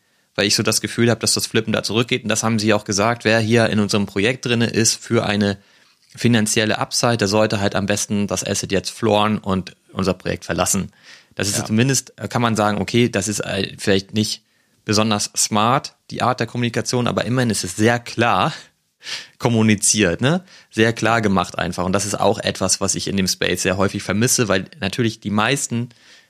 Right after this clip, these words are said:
Speaker 1: nicht grundlos alles irgendwie immer nur so vage kommunizieren, dass man sie, dass man da ganz viel Interpretationsspielraum hat, weil die meisten wahrscheinlich auch immer noch gar nicht genau wissen, wo sie hinwollen.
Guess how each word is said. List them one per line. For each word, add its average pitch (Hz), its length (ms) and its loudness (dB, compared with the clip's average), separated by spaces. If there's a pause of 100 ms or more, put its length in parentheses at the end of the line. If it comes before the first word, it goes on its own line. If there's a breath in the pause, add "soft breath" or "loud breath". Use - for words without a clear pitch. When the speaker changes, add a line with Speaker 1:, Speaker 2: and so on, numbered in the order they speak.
(200 soft breath)
Speaker 1:
nicht 127 280 0
grundlos 104 800 2
alles 95 360 0
irgendwie 101 360 -2
immer 98 180 0
nur 110 280 4
so 101 380 0
vage 110 420 0
kommunizieren, 117 960 2
dass - 160 2
man 107 160 -2
sie, 104 200 -4
dass - 260 -4
man 110 100 -2
da 104 80 2
ganz 104 240 -4
viel - 140 -6
Interpretationsspielraum 113 1300 -4
hat, 120 180 -2
weil 98 100 0
die 101 80 -4
meisten 104 320 0
wahrscheinlich 107 320 -4
auch 107 100 -4
immer 127 200 -2
noch 117 120 0
gar 101 140 -2
nicht 104 160 -4
genau 98 240 0
wissen, 120 260 -2
wo 123 60 -2
sie 123 120 -2
hinwollen. 127 500 2